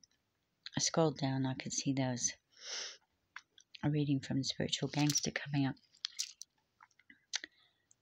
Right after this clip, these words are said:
about, um, a soulmate. I was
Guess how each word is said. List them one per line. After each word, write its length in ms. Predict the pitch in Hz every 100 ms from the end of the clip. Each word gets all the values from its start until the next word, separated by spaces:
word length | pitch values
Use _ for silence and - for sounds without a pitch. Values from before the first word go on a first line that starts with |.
| - -
about, 160 | 135 139 _ -
um, 160 | 143 131 - -
a 40 |
soulmate. 520 | - 135 165 156 135 - _ _ _ _ -
I 40 | 139
was 220 | -